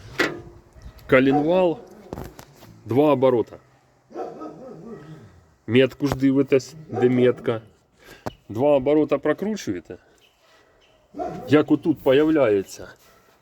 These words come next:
опять, тільки тут появляється солярка,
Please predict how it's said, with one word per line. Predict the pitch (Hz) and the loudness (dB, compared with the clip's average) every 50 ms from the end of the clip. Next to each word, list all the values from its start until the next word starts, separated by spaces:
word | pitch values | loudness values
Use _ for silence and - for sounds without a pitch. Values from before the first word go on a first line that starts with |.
| - - - - | -16 -14 -12 -10
опять, | 120 107 95 - 127 104 85 - - - - - - - - _ _ _ _ _ _ _ | -10 -12 -4 -4 -2 -2 -2 -6 -8 -16 -20 -20 -20 -20 -20 _ _ _ _ _ _ _
тільки | 139 131 - 117 104 | 0 2 2 2 -2
тут | - 120 98 - | -2 -4 -2 0
появляється | 117 113 113 113 113 113 107 101 98 95 - - 104 | 2 2 2 2 0 0 2 2 0 0 -2 -6 -6
солярка, | - - 147 175 180 147 - - 95 | -2 0 0 2 0 -2 -4 -8 -12